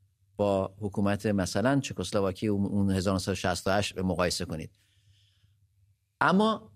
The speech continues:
اما واسلاو هاول یه چیزی توی صحبتاش می‌گفت که ام-، اینجا نمود پیدا کرده توی مبارزات مدنی مردم ایران، یعنی بر اساس باورشون از ابزار فرهنگشون استفاده می‌کردن.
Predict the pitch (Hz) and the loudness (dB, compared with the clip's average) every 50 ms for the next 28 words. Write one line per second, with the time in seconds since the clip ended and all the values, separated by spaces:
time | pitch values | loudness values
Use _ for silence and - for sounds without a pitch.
0 | - 156 170 190 214 208 165 131 135 143 139 135 - 156 139 127 135 135 156 185 | 0 2 4 4 4 4 4 4 4 4 4 4 2 2 2 2 2 2 2 2
1 | 175 180 196 208 202 - - - 190 185 202 196 - 202 196 196 - - 160 143 | 2 4 2 2 0 0 -2 -2 0 0 0 0 0 0 0 0 2 2 2 2
2 | 127 139 131 123 - 165 175 175 - 185 185 180 202 - - 165 170 165 160 151 | 4 4 4 4 4 2 2 2 0 0 2 2 2 2 4 4 4 6 6 6
3 | 156 - - 160 156 156 156 147 135 170 208 214 196 175 160 160 180 196 190 - | 4 4 4 4 6 6 6 6 6 6 6 6 6 6 6 6 6 6 4 4
4 | - 143 117 107 107 107 101 - 117 104 98 95 95 98 98 92 - - - _ | 4 6 6 8 8 6 6 6 4 6 6 6 6 4 4 4 2 -2 -8 _
5 | _ _ _ _ _ _ _ _ - - 156 151 147 139 139 131 131 120 127 127 | _ _ _ _ _ _ _ _ 0 4 4 6 6 6 6 6 6 8 8 8
6 | 120 123 117 107 131 135 131 - 120 113 113 117 120 120 117 123 123 120 127 151 | 8 8 6 6 6 6 6 6 6 6 6 6 6 6 8 8 6 6 6 4
7 | 175 175 156 131 117 113 107 117 113 110 98 92 87 87 85 - - - _ _ | 4 4 4 6 6 6 6 6 6 6 6 4 2 2 0 -4 -8 -12 _ _
8 | _ _ _ _ _ _ _ - _ _ _ _ _ _ _ - - - 131 143 | _ _ _ _ _ _ _ -20 _ _ _ _ _ _ _ -10 0 4 4 6
9 | 170 185 165 170 156 147 147 - 135 143 143 - - 175 190 208 185 - 123 98 | 6 6 6 6 6 6 4 4 4 4 4 4 4 6 6 6 4 4 4 2
10 | - - - - _ _ _ - _ _ - 120 110 101 110 147 143 147 147 151 | 2 0 -4 -12 _ _ _ -20 _ _ 2 2 4 6 6 8 8 8 8 8
11 | 147 143 156 175 202 226 208 - - 226 220 226 233 226 226 - - - - _ | 6 6 6 6 4 4 2 2 2 4 4 4 4 2 0 -2 -8 -16 -20 _
12 | _ _ _ _ _ _ - - _ _ _ _ _ _ _ _ _ _ _ _ | _ _ _ _ _ _ -20 -20 _ _ _ _ _ _ _ _ _ _ _ _
13 | _ _ _ _ - 143 151 135 - - 160 160 160 151 135 139 127 127 147 170 | _ _ _ _ 2 2 2 2 2 2 2 4 4 4 4 4 4 4 4 6
14 | 196 208 220 - - 185 170 151 156 185 196 196 196 175 - 196 180 147 - - | 6 4 4 4 2 2 4 4 4 2 2 2 2 2 2 2 2 2 2 0
15 | 151 - - 147 139 160 156 143 120 - 113 95 92 90 90 - - | 0 2 4 4 4 4 4 4 2 2 2 0 0 0 -2 -6 -8